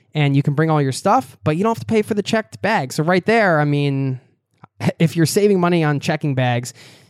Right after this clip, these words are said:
you can pay for a new backpack just from that savings. And that's the best way to pack anyway. I always pack pretty much the same for a trip that is either a week long or th-,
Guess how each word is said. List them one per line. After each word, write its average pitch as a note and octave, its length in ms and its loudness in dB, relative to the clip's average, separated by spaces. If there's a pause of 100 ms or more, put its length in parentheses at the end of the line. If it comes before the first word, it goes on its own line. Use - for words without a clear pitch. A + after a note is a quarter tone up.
you C#3+ 120 2
can C#3 160 0
pay C3 240 2
for B2 160 0
a B2 40 0
new B2 140 2
backpack A#2+ 680 -4
just B2+ 280 -2
from A#2 540 -2 (160)
that - 180 -4
savings. A2+ 600 -4
And A#2+ 380 -6 (100)
that's C4+ 220 -4
the - 60 -2
best G3+ 200 -2
way D#3 100 2
to C3+ 80 -2
pack B2+ 300 -4
anyway. A#2 340 -4
I C3 80 0
always F#3 200 0
pack C#3+ 360 -2 (560)
pretty F#3+ 160 2
much D#3 240 0
the C3+ 80 0
same C3 460 0
for B2 240 0
a - 20 0
trip - 320 -4
that B2 440 -4 (280)
is C3 180 0
either B2 200 0
a A#2 40 0
week C#3+ 260 -2
long D3 380 0
or B2 260 0
th-, - 640 -16